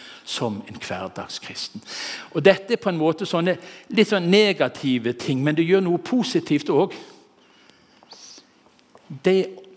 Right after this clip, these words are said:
den opplevelsen vi har å leve i et åndelig tørke, forandrer seg. Og det er ikke rart det når dette ordet gir liv og er liv,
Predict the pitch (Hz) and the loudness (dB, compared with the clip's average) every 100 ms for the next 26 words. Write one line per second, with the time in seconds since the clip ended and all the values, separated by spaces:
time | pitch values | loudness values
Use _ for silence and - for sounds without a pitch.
0 | - 151 165 175 170 190 202 185 123 - | -18 -2 -2 -2 -2 2 4 2 -2 -6
1 | 147 135 131 165 151 123 113 120 131 139 | -4 -4 -2 -4 -2 -2 0 -2 0 -2
2 | - 120 127 131 156 131 - - - - | -2 -6 -4 -4 -4 -6 -6 -6 -8 -10
3 | - _ _ - - - - _ _ _ | -16 _ _ -8 -8 -12 -20 _ _ _
4 | _ - 131 113 127 123 110 - - - | _ -12 -10 -8 -8 -10 -12 -12 -12 -12
5 | - - _ _ _ _ _ - - - | -18 -20 _ _ _ _ _ -20 -20 -18
6 | - - - - 175 202 220 185 190 - | -18 -20 -20 -8 0 4 4 4 2 2
7 | 180 170 156 143 - 190 147 139 135 139 | -2 2 2 0 0 -4 -2 -2 0 0
8 | 131 139 147 170 135 - - 151 - 151 | 2 4 6 4 2 0 -2 0 4 4
9 | 139 160 135 95 | 4 0 -2 -4